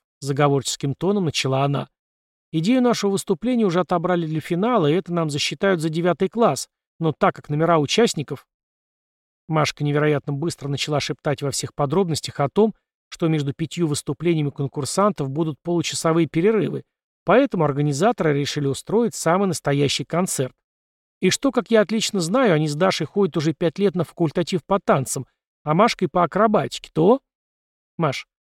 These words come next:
давай без этих долгих заходов», раздражённо обрываю её я. «У меня и так дело на две жизни вперёд, давай по существу». Короче, я могу сделать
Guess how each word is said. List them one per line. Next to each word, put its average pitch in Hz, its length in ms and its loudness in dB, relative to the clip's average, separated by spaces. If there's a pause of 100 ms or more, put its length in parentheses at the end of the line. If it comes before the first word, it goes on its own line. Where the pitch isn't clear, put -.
(360)
давай 165 260 4
без 135 180 -2
этих 135 200 -6
долгих 139 300 0
заходов», 131 580 -4
раздражённо 143 640 -2
обрываю 139 480 0
её 156 240 -2
я. 160 240 -4 (420)
«У 170 100 -2
меня 196 200 4
и - 20 2
так 208 280 2
дело 139 220 0
на 135 140 0
две 139 180 0
жизни 127 300 -2
вперёд, 123 360 -4
давай 190 220 2
по 233 120 -2
существу». 208 640 -2 (800)
Короче, 180 540 0
я 180 140 0
могу 190 240 2
сделать 180 320 2